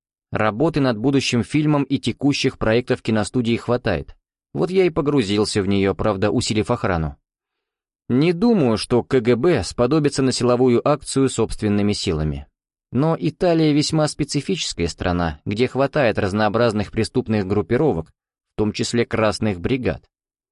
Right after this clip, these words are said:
Нельзя сбрасывать со счетов и О О П. Палестинцы точно захотят отомстить человеку,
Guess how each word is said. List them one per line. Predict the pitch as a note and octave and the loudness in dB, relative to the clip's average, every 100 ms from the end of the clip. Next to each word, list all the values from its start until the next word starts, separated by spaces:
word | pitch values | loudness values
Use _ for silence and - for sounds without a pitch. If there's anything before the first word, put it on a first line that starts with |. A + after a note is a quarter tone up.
| _ _ _ | _ _ _
Нельзя | G#2+ G#2+ G2+ G#2 A#2 | 0 0 2 2 2
сбрасывать | G2 F#2+ A2 G#2+ G#2 - | 0 0 0 2 -2 -2
со | G#2 | -4
счетов | - G#2 A#2 A2+ - | -2 0 0 0 -2
и | A2+ G#2+ - | -2 -2 0
О | G#2+ G#2 | 0 2
О | A2 G2 | 2 0
П. | - F2 F#2+ _ _ _ _ _ _ _ | 0 0 0 _ _ _ _ _ _ _
Палестинцы | C3 D#3+ - G3 E3+ F3 | 0 0 0 0 2 0
точно | D#3+ F3+ E3+ - C#3 | 2 0 2 0 0
захотят | B2 - A#2 C3+ - | 0 0 0 0 0
отомстить | A#2+ A#2 A2+ - A#2 | -2 0 -2 -2 -4
человеку, | - A#2 C3+ D#3+ - E3+ | -2 0 2 2 2 0